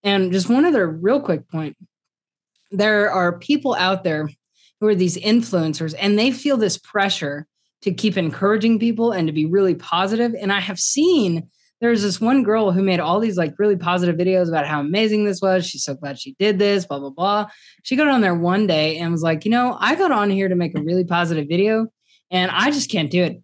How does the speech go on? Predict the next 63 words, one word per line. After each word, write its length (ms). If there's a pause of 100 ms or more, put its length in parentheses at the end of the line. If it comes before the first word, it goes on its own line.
I 180
just 200
gotta 140
be 140
real. 300
I'm 200
so 200
sick 340
of 80
this." 220
And 120
she 80
went 200
on 160
and 100
on 180
for, 120
like, 180
fifteen 340
minutes 220
about 200
how 220
horrible 320
this 200
was. 260 (460)
The, 180
the, 500
um, 440 (160)
she'd 240
had 240
many, 500
many, 300
many 260
corrective 420
surgeries 520
'cause 200
this 160
had 120
gone 240
so 360
bad. 440 (500)
And 160
then 180
she 140
was 100
getting 200
ready 140
to 60
have 100
another 300
surgery. 480
And 200
she 100
said, 260
"I 280
wish 340
I 100
had 160
never 280
taken 340
that 200
first 220
shot." 340